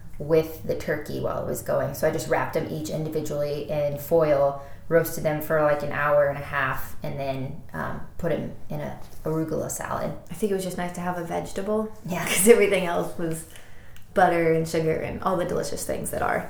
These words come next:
Speaker 2: Thanksgiving. So
Speaker 1: I
Speaker 2: it was,
Speaker 1: think
Speaker 2: like, a
Speaker 1: it's
Speaker 2: nice little break.
Speaker 1: Yeah, I think it's so easy to forget the salad on Thanksgiving. I
Speaker 2: Absolutely.
Speaker 1: 'cause we didn't, when we were planning everything, we didn't talk about a salad, and then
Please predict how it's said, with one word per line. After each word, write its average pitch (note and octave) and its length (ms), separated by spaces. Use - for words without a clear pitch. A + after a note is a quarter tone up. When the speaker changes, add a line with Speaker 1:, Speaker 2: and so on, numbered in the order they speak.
Speaker 2:
Thanksgiving. D#3+ 580
So - 80
Speaker 1:
I - 40
Speaker 2:
it - 60
was, A#3 100
Speaker 1:
think - 20
Speaker 2:
like, D#3+ 140
a F#3 40
Speaker 1:
it's F3 80
Speaker 2:
nice F3 300
little F3 160
break. - 440
Speaker 1:
Yeah, F#3 240
I - 20
think A#3+ 160
it's - 100
so F#3 220
easy E3 180
to E3 80
forget E3 300
the - 60
salad - 360
on - 140
Thanksgiving. D#3 540
I F3+ 60
Speaker 2:
Absolutely. - 500
Speaker 1:
'cause F#3 140
we G3 120
didn't, F#3+ 260
when F3+ 140
we F3 60
were F3 140
planning F3+ 340
everything, D#3 360
we D#3+ 120
didn't D#3+ 180
talk D#3+ 240
about - 200
a - 20
salad, D#3+ 420
and D3+ 100
then D3+ 200